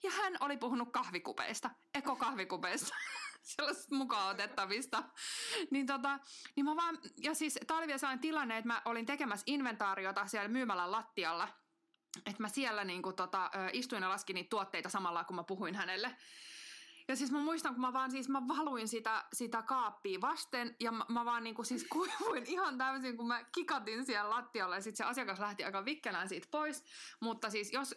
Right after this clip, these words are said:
olet se asiakas, joka tätä kuuntelee, niin pahoittelut nyt, että tällainen <laughs> kömmähdys on käynyt. Ja tota noin, ö, mutta <clears throat> mä en nyt ainakaan muista, että mä olisin häntä nähnyt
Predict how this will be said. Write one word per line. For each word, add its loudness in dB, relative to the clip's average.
olet 0
se 0
asiakas, 0
joka -2
tätä -2
kuuntelee, 0
niin -4
pahoittelut 0
nyt, 2
että -2
tällainen 0
<laughs> -2
kömmähdys -2
on -8
käynyt. 0
Ja 0
tota 0
noin, -2
ö, -4
mutta -2
<clears throat> 0
mä 2
en 0
nyt -8
ainakaan 2
muista, 0
että -2
mä 0
olisin -4
häntä -2
nähnyt -4